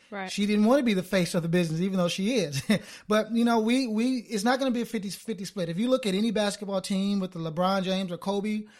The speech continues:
Speaker 2: right? The, the teams work when the players play their role. And Mandy does her magic,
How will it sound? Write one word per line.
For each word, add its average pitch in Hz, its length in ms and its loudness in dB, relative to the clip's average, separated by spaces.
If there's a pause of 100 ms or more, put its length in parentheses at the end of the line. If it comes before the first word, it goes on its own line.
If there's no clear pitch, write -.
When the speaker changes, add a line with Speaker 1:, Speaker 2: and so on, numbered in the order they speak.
(240)
Speaker 2:
right? 208 320 -2 (340)
The, 202 100 -2
the 185 200 -2
teams 247 380 4
work 233 420 2
when 196 240 0
the 190 80 0
players 220 560 -2
play 196 240 -4
their 180 220 0
role. 190 360 -2 (840)
And 175 480 0
Mandy 196 340 2
does 196 300 6
her 208 160 4
magic, 202 440 2